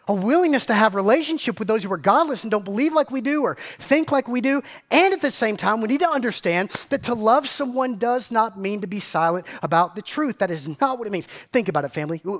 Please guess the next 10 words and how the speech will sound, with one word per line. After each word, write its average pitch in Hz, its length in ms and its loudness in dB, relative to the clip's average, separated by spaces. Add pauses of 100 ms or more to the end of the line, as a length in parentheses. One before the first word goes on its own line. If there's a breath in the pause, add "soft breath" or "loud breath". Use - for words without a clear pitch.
(140)
See 294 180 0
if 262 100 -4
you'd 247 80 -2
agree 170 160 -4
with 123 120 -14
this. - 220 -18 (1600 loud breath)
There 247 160 8
has 190 320 2
never, 202 680 2 (200 loud breath)
ever, 196 640 4